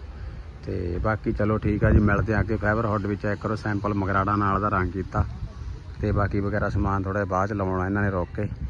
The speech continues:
ਤੇ ਬੰਪਰ ਬਾਰੇ ਦੱਸਿਓ, ਚੌਵੀ ਇੰਚ length ਆ ਜੀ, ਛਿਆਸੀ ਕਿਲੋ weight ਆ।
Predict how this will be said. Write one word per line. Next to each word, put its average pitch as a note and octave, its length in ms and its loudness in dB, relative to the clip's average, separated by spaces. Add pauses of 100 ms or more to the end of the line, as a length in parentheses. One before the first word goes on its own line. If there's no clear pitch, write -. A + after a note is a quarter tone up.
(260)
ਤੇ G2+ 140 0
ਬੰਪਰ F#2 360 0
ਬਾਰੇ F#2 200 0
ਦੱਸਿਓ, E2+ 280 -4
ਚੌਵੀ G2 320 0
ਇੰਚ G#2+ 160 -2
length F#2+ 360 -2
ਆ G2+ 60 0
ਜੀ, G#2 100 -2
ਛਿਆਸੀ G#2 360 -4
ਕਿਲੋ F#2 200 -2
weight F2 280 -4
ਆ। F2+ 60 -10